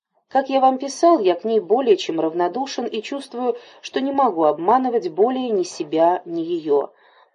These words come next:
А приезжая, может быть, по слабости характера, я опять бы стал надувать себя. Помните, дорогая тётенька, как вы смеялись надо мной, когда я вам сказал,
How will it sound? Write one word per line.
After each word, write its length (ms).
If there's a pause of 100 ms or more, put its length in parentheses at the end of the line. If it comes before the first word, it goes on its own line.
(180)
А 140
приезжая, 800
может 280
быть, 260
по 140
слабости 480
характера, 720 (260)
я 220
опять 480
бы 140
стал 520 (100)
надувать 880
себя. 600 (1200)
Помните, 480
дорогая 440
тётенька, 600
как 220
вы 120
смеялись 540
надо 240
мной, 240
когда 260
я 220
вам 180
сказал, 540